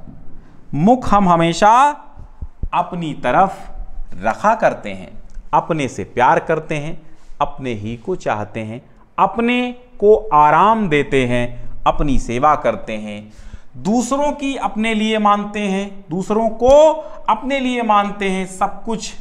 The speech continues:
को अपने अनुकूल चाहते हैं। चाहते यह हैं कि हम पूजा और प्रशंसा के केंद्र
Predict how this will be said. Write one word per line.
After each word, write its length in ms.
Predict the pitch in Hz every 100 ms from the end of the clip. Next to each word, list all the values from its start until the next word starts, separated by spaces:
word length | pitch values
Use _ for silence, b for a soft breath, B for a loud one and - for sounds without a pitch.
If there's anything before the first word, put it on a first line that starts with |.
| - -
को 140 | 196 196 202 170
अपने 480 | - 170 175 - -
अनुकूल 540 | 120 120 120 165 160
चाहते 440 | - 123 107 - 110
हैं। 260 | 104 101 - - - - B B B B B -
चाहते 640 | 240 240 247 262 269 285
यह 340 | 277 214 262 269
हैं 600 | 269 277 262 - - - -
कि 80 | 185
हम 260 | 214 240
पूजा 400 | - 208 214 233
और 340 | 226 208 208 202
प्रशंसा 600 | 190 180 202 202 208 190
के 160 | 180
केंद्र 680 | - - 180 196 180 143 104